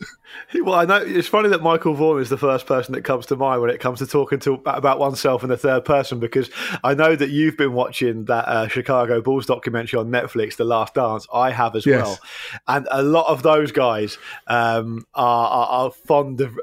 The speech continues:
Speaker 2: re-, referring themselves in the third person. Scottie Pippen, Michael Jordan, uh, they're all at it pretty much throughout. It's quite, it's quite revealing.
Speaker 1: Yes, they are. They are. And it's all the better for it.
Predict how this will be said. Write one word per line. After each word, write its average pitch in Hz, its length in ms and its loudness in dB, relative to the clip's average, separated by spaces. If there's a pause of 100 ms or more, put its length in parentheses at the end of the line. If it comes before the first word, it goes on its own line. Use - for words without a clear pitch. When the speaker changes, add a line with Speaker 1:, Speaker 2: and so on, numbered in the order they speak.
(180)
Speaker 2:
re-, - 100 -4
referring 135 360 2
themselves 131 380 0
in 127 60 -4
the 127 60 -2
third 127 220 2
person. 117 300 0
Scottie 160 360 0
Pippen, 143 460 2
Michael 143 300 2
Jordan, 139 580 2 (300)
uh, 127 180 0
they're - 220 -2
all 170 260 4
at - 180 0
it 117 180 0 (240)
pretty 170 280 0
much 151 260 2
throughout. 139 540 2
It's 135 100 -12
quite, 170 220 2
it's - 100 -10
quite 156 200 2
revealing. 135 540 0 (1160)
Speaker 1:
Yes, 135 260 2
they 120 200 4
are. 104 340 0
They 117 220 2
are. 110 280 0
And 135 140 2
it's 143 140 -2
all 175 240 2
the 175 80 2
better 151 300 2
for 107 320 2
it. - 120 -6